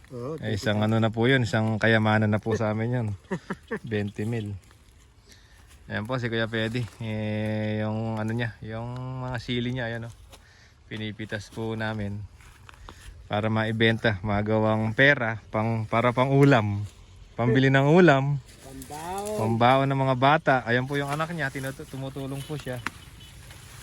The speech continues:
Speaker 2: Kaya tanggal, linilinis mo pa?
Speaker 1: Hmm, hindi pa raw, ah, sa
Speaker 2: Mat-, matagal pa ba buhay niyan? Mamumunga pa ba yan?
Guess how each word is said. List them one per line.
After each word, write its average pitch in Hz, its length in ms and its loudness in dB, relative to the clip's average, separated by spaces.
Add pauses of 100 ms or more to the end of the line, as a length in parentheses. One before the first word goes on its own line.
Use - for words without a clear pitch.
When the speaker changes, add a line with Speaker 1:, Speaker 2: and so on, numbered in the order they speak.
(3000)
Speaker 2:
Kaya 127 160 2
tanggal, 147 280 0
linilinis 151 680 2
mo 127 80 -2
pa? 139 240 2 (220)
Speaker 1:
Hmm, 165 380 -14
hindi 151 120 -16
pa 165 140 -16
raw, 180 140 -10 (240)
ah, 185 340 -8
sa 208 180 -14 (240)
Speaker 2:
Mat-, 185 220 2
matagal 220 280 4
pa 269 120 4
ba 262 100 10
buhay 208 280 6
niyan? 214 240 0 (640)
Mamumunga 185 520 6
pa 165 120 4
ba 151 140 6
yan? 135 220 6